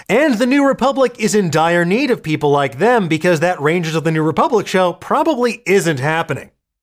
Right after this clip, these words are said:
And speaking of the New Republic, it's clearly still a giant lumbering bureaucratic mess of a government incapable of properly protecting its people,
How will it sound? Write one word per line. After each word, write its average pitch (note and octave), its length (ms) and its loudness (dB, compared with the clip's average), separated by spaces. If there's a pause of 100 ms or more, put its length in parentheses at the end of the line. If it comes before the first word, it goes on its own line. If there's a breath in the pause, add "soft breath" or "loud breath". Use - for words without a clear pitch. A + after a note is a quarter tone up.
And A#3+ 240 2
speaking F#3 400 2
of D#3 80 0
the D3 80 0
New C#3 160 4
Republic, A#3 560 2
it's B3 160 -2
clearly D4+ 480 0
still B3+ 300 -2
a G#3+ 120 -4
giant F3 560 0
lumbering E3+ 440 0
bureaucratic D#3+ 600 0
mess C#3 220 0
of C#3 100 -2
a C#3 40 -4
government A#3+ 440 0
incapable C4 680 -2
of A3+ 100 -2
properly F#3 400 0
protecting C3 460 -4
its C#3+ 120 -4
people, - 520 -4